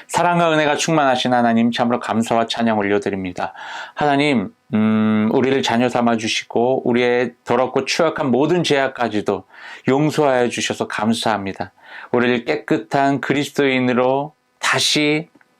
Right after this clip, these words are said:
태어나게 하시고 이제는 이 세상 가운데 하나님의 뜻을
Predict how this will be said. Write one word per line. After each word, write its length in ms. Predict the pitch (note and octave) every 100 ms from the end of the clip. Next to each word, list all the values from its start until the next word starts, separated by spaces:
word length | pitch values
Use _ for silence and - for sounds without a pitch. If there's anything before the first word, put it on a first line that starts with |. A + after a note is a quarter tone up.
| _ _ - -
태어나게 600 | - D3+ D3 A#2+ A2+ A#2+
하시고 720 | A2+ A#2 - G#2+ A2+ C#3+ F#3 - - - -
이제는 260 | B2 B2+ C3
이 100 | C3
세상 320 | D3 C3+ C3
가운데 280 | B2+ B2 C3+
하나님의 500 | D3+ C#3+ C#3 C3+ C3
뜻을 640 | D#3+ - D3+ D#3 D#3+